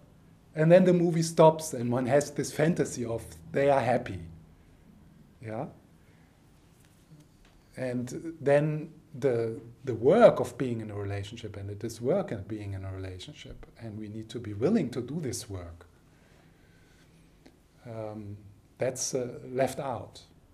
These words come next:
And then we think in our relationship we have done, we, we are stupid, or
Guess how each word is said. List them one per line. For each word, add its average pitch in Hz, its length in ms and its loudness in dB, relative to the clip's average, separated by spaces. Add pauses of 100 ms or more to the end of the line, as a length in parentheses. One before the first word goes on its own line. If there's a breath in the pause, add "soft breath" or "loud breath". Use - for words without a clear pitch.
And 127 140 -6
then 147 180 4
we 170 120 2
think 185 580 2
in 131 100 -6
our 170 220 6
relationship 131 540 0
we 139 80 -2
have 135 200 2
done, 143 200 0 (160)
we, 135 100 -6
we 131 180 -4
are 123 120 0
stupid, 160 600 -2
or 110 280 -6